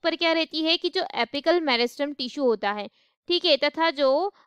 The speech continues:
populus रहती है, उसकी जो लंबी जड़ें होती हैं, ठीक है, और जो डहलिया रहती है, इनकी जो जड़ रहती है, वह कैसी रहती है? वह कंदमूल होती है।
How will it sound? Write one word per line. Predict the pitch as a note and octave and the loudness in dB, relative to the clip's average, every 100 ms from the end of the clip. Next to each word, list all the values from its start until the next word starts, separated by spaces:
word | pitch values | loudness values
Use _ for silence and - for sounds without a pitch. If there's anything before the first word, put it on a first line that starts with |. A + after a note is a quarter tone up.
| - | -6
populus | C4 B3 D#4+ F4+ F#4+ E4 | -2 -2 0 -2 -2 2
रहती | C4 - B3 | 0 0 2
है, | B3+ C#4+ | 2 2
उसकी | C4+ - D#4 | -2 -8 -8
जो | C#4+ | -4
लंबी | D#4 A#3 A#3 C4+ | 0 0 -2 -4
जड़ें | B3 A3+ A3 | 0 2 2
होती | A3 G#3 A3+ | -2 -4 -10
हैं, | G#3 - _ _ _ - | -10 -14 _ _ _ -4
ठीक | D#4+ | 0
है, | E4 | 2
और | - C4+ C4+ | 2 2 4
जो | D4 E4 | 2 2
डहलिया | B3+ C4 A#3+ C4 D#4 | 2 0 0 2 2
रहती | D4 B3+ B3+ | 2 -2 0
है, | C4+ | 0
इनकी | D4 C4 A#3 D4 | 0 -6 -8 -4
जो | D4+ | -2
जड़ | B3 B3 | 0 0
रहती | B3+ C#4 C#4 C#4 | 2 0 0 0
है, | D4 | 2
वह | C#4+ C4+ | 2 -2
कैसी | C#4 C#4+ D#4 | -2 -6 -4
रहती | D4 C#4+ D4+ | -6 -4 -4
है? | E4 | -2
वह | C4+ B3 B3 C#4+ | 0 0 2 2
कंदमूल | F4 D4+ D4 D4+ D#4 D#4 D#4+ | 0 -2 -2 -2 -4 -2 0
होती | A#3 G#3 A3+ | 0 -2 -12
है। | G#3 | -14